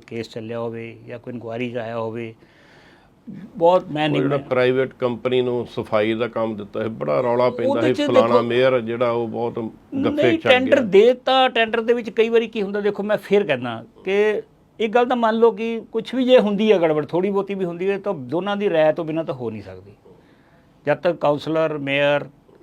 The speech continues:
Speaker 1: ਜਾਂ ਅਫਸਰ ਦਾ ਵੀ ਆਪਸ 'ਚ ਬੈਠ ਕੇ ਟਿਊਨਿੰਗ ਅੱਛੀ ਨਾ ਹੋਵੇ, ਉਹਨਾਂ ਚਿਰ ਕੋਈ ਗਲਤ ਕੰਮ ਤਾਂ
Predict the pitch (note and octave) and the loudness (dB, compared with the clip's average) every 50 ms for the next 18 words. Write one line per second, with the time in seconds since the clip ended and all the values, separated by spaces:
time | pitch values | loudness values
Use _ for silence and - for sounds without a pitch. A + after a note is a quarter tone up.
0 | - C3 C3 C3+ C3+ C#3+ D3 C#3+ C3+ A#2+ - - C#3+ D3 C#3+ D3+ D#3 D#3 D#3 D3+ | -12 -10 -6 -4 -4 -4 -2 -4 -4 -6 -4 -4 -4 -2 0 0 0 0 0 0
1 | C3+ A#2+ - - D3 C3 - C#3+ C3 B2+ A#2+ A2+ - - D3 C#3 C3+ - - _ | -2 -2 -4 -8 -12 -10 -8 -6 -4 -4 -4 -4 -6 -8 -10 -10 -10 -12 -14 _
2 | C#3+ C#3 C#3 D3 D3+ C#3+ C#3 B2 - - D3+ D#3 D3 C#3+ C#3 B2+ B2 B2 C#3 D3 | -6 -4 -2 -2 -2 -2 -4 -4 -4 -6 -4 -4 -2 -2 -4 -4 -6 -6 -6 -8
3 | C#3+ C#3+ D3 C#3+ C#3+ D3 C#3+ D#3 D3 C#3 C#3+ C#3+ C#3+ C#3 D3 C#3 C#3 - D#3 D#3 | -6 -6 -6 -6 -8 -8 -8 -6 -4 -4 -4 -4 -4 -4 -6 -6 -4 -6 -6 -6